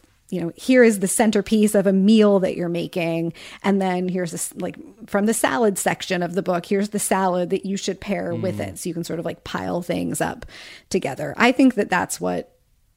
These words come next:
Speaker 1: I think that's the primary draw is there. It's really good food. It's not like, um, when Rachel Ray was famous, <laughs> like, was having her moment in the early two thousands, and it was like,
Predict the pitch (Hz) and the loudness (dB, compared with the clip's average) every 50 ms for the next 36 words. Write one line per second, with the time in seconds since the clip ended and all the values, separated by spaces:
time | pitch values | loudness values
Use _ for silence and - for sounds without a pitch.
0 | _ _ _ _ - 208 - 254 294 320 277 247 208 208 - - 185 - - 180 | _ _ _ _ -2 2 2 6 6 6 6 6 4 2 0 -4 -4 -2 -2 -2
1 | 170 165 170 165 165 180 180 175 175 185 - - - - - 190 185 175 175 170 | -2 -2 -4 -6 -8 -8 -8 -6 -6 -6 -6 -6 -10 -8 -6 -4 -4 -4 -4 -6
2 | - - - - - - - - - - - _ - 240 226 226 - - 247 - | -6 -10 -10 -14 -20 -20 -20 -20 -20 -20 -20 _ 4 4 4 4 2 -2 -2 -2
3 | 233 226 285 320 294 269 208 151 - - 208 208 226 233 233 240 - - 269 277 | 2 2 4 4 4 2 -2 -2 2 4 6 6 8 6 4 2 -2 0 2 4
4 | 285 294 302 311 320 - - 220 214 - 233 214 220 226 - - 233 233 220 214 | 6 6 6 6 6 4 2 -2 0 0 0 2 2 0 -2 0 0 0 0 0
5 | 214 214 - - - 190 190 185 180 175 170 165 165 185 - _ _ _ _ _ | -2 -4 -8 -6 -4 -4 -2 -2 -4 -4 -4 -6 -8 -10 -12 _ _ _ _ _
6 | _ 214 226 226 208 220 214 214 - 226 196 180 180 185 190 190 196 - - - | _ 2 2 4 4 4 2 2 2 0 0 0 0 0 0 0 -2 -4 -2 -2
7 | 214 190 196 202 196 202 196 - - 277 320 262 262 220 240 202 208 214 233 226 | -2 0 0 0 2 2 2 4 4 6 6 8 8 8 6 6 4 4 4 4
8 | 202 226 233 180 220 190 196 190 185 185 185 196 190 196 196 202 190 190 - 190 | 6 6 6 6 4 4 4 2 2 2 2 2 0 0 0 0 0 0 -2 -2
9 | 190 185 190 208 208 - 214 196 - 196 196 196 196 - 208 208 196 202 196 - | 0 0 0 -2 0 -2 -2 -2 0 0 -2 -2 0 0 0 0 2 0 -2 -2
10 | - 196 - 202 202 196 | -2 -2 0 0 -2 -2